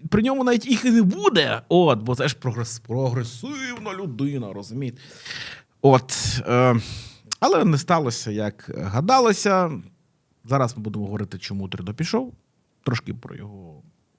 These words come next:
спадок. І які розклади зараз буде чекати Канаду, теж, е, цікаво поговорити. Загалом у нас на останньому "Капіталісті" є дуже цікаве відео в цьому напрямку. Радимо подивитися. Е, там ми про Канаду гарненько розповіли.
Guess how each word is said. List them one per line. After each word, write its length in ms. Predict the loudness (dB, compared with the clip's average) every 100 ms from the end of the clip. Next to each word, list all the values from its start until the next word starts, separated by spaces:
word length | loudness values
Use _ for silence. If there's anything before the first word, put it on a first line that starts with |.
| _ _ _ _ _ _
спадок. 580 | -20 -12 -8 -8 -10 -18 _ _ _ -20 -20 -20 _ _ _
І 120 | -14
які 200 | -10 -8
розклади 380 | -8 -8 -10 -12
зараз 200 | -10 -10
буде 180 | -10 -10
чекати 540 | -12 -12 -14 -12 -12 -12 -16 -18 -12
Канаду, 460 | -8 -8 -10 -14
теж, 360 | -14 -12 -10 -8 -10
е, 40 | -8
цікаво 500 | -8 -6 -6 -6 -10 _ -20 -20 -18 -2
поговорити. 560 | 0 2 2 0 0
Загалом 260 | 0 2 2
у 40 |
нас 120 | 0 -4
на 60 |
останньому 300 | -2 2 2
"Капіталісті" 720 | 2 2 0 -2 -4 -6 -10
є 100 | -10
дуже 220 | -8 -8 -8
цікаве 360 | -10 -10 -10
відео 240 | -10 -8 -8
в 60 |
цьому 200 | -6 -6
напрямку. 600 | -6 -6 -6 -6 -6 -6 -6
Радимо 380 | -6 -4 -8
подивитися. 560 | -8 -10 -10 -10 -6 -6 -6 _ _ -20 -20 -20 _ _ _ _ _ -14
Е, 240 | -10 -10 -12 _
там 160 | -12 -8
ми 80 | -4
про 140 | -4
Канаду 300 | -2 -4 -2
гарненько 580 | -2 0 0 0 -2 -8
розповіли. 480 | -10 -10 -14 -14